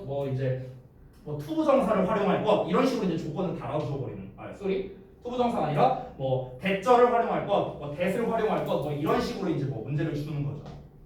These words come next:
오케이? 이런 식으로 해갖고 이제 요 버전으로 이제 문장을 쓰라는 뭐 이런 식의 이제 문제가 나올 수 있다. 그래서 이 문장 자체가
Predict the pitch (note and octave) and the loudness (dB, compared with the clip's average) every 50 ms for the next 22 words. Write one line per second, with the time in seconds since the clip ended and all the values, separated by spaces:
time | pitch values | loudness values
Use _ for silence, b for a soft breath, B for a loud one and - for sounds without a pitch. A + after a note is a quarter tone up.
0 | - - - - - - - - - - - - - - - A3+ A3+ A3+ - - | -20 -20 -20 -20 -20 -20 -20 -20 -20 -20 -20 -20 -16 -12 -8 -6 -6 -6 -6 -10
1 | - - A3+ B3+ D4 D#4 D#4 D4+ - C4+ C4 B3+ C4 C4+ C4+ - A#3 A3 G3 F#3+ | -10 -4 2 4 6 6 6 4 2 2 4 4 4 4 4 2 2 0 0 0
2 | A3 C#4 C#4+ D4 C#4+ - - - - - F#3+ F#3+ A3 B3 B3 C4 C#4 C4+ B3+ B3+ | 2 2 2 2 0 -2 -8 -16 -10 -2 2 4 6 6 6 6 6 6 6 8
3 | B3+ B3 A#3+ B3 B3+ C#4+ D#4 C4+ B3 - F#3 F3 E3+ F3 F3 F3+ F3+ - - - | 8 6 6 4 4 2 0 0 0 0 -2 -2 -2 0 0 0 0 -2 -4 -6
4 | - A3+ A3+ A3+ - - - - - C3+ C3+ D#3 B3 C#4 C#4+ D4 - A3 F#3+ F3 | -6 -4 -2 -2 -2 -2 -4 -6 -8 -8 -4 -2 -2 -2 0 -2 -2 -4 -4 -4
5 | C#3 C#3 C3 A#2+ A#2+ A#2+ A#2+ - E3 D#3 - G#2+ A2 C3 - - - - - - | -4 -6 -6 -6 -8 -8 -8 -6 -6 -6 -8 -8 -8 -10 -10 -10 -12 -14 -14 -14
6 | - - - - - - - - - - D#3 F3 F3+ G3+ B3+ B3+ C4+ C4+ C4 - | -16 -16 -16 -16 -18 -18 -20 -16 -8 -2 0 2 4 6 8 8 8 6 4 2
7 | E3 E3 E3+ E3+ D#3+ - - - - - D#3+ D#3+ - - - - - - | -2 -4 -4 -4 -6 -6 -8 -10 -10 -4 0 2 2 2 2 0 -6 -12